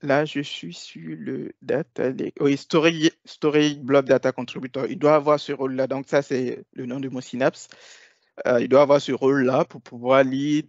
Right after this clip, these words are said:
et écrire dans le data lake, en fait. Et donc,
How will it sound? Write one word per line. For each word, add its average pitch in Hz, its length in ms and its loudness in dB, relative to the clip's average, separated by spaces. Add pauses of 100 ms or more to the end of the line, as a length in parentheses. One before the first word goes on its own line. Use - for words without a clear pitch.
(140)
et 139 240 -2
écrire 143 420 -8
dans 123 120 -4
le 127 120 -6
data 131 280 -2
lake, 123 240 -10
en - 80 -16
fait. - 260 -16 (600)
Et 131 160 -2
donc, 131 340 -2